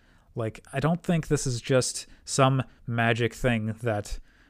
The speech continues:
"Oh, look at the things that have happened at Park Center." No, we were actually putting in an effort to teach people. 'Cause I've had, I had s-, kids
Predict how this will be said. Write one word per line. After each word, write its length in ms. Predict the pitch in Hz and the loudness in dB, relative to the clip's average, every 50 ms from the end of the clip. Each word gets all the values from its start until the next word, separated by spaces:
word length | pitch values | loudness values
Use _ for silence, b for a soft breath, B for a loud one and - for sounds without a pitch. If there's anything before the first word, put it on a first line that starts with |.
| b b b | b b b
"Oh, 140 | 156 135 127 | -2 0 2
look 200 | 135 143 - 156 | 2 2 2 0
at 100 | 139 - | -2 -2
the 80 | 123 | -2
things 240 | - - 143 139 120 | -4 -2 -4 -2 -2
that 100 | 127 113 | -4 -4
have 100 | 117 - | -4 -4
happened 300 | - 127 123 - 127 120 | -4 -4 -4 -4 -4 -4
at 100 | 113 - | -4 -4
Park 220 | - 131 123 - | -4 -4 -6 -4
Center." 320 | - - 151 135 107 92 - | -6 -6 -6 -6 -8 -10 -8
No, 180 | 123 151 147 123 | -4 -4 -2 0
we 140 | 107 135 139 | 2 4 4
were 160 | 139 139 143 | 4 4 4
actually 540 | 143 143 147 - - - 165 156 151 151 151 147 151 - _ | 4 4 4 2 0 0 0 0 0 0 -2 -8 -12 -6 _
putting 300 | - - 170 170 185 180 | 6 6 8 8 6 4
in 100 | 175 170 | 4 4
an 120 | 160 143 147 | 2 2 2
effort 580 | 151 170 170 - - 127 123 131 - - - 165 156 | 2 0 0 0 0 0 0 0 -2 -6 -12 -12 -8
to 120 | - 147 | -4 -4
teach 440 | 135 - - - 202 196 - - - | -4 -2 0 0 0 0 -2 -6 -6
people. 420 | - - 120 - - - - - - b b b b b b b b b b b b b b b b b | -4 -4 -4 -4 -6 -12 -16 -18 -20 b b b b b b b b b b b b b b b b b
'Cause 160 | b 135 123 | b -4 0
I've 240 | 139 139 151 175 160 | 2 4 4 4 4
had, 300 | 165 165 170 165 165 165 - b b b b b | 4 4 4 4 4 0 -6 b b b b b
I 100 | 139 139 | 2 4
had 160 | 156 170 160 | 4 4 4
s-, 120 | 135 - | 2 -2
kids 520 | - - - 156 151 147 139 131 123 131 | -4 2 4 6 6 6 4 2 -4 -8